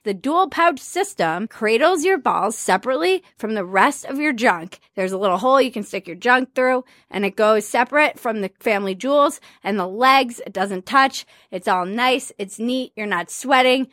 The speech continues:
There's no chafing. You can march to the revolution and ride your pony.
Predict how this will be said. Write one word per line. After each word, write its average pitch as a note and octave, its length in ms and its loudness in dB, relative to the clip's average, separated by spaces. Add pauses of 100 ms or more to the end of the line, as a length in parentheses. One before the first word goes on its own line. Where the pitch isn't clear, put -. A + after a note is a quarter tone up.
(120)
There's G#3 180 -2
no F#3+ 140 -2
chafing. C4 760 0
You C#4 220 0
can C4+ 400 -4
march C#4+ 400 2
to F#4+ 100 -6
the D#4+ 120 -4
revolution D#4 840 0
and A#3 400 -4
ride C#4+ 340 4
your D#4 140 -4
pony. G#3+ 480 -4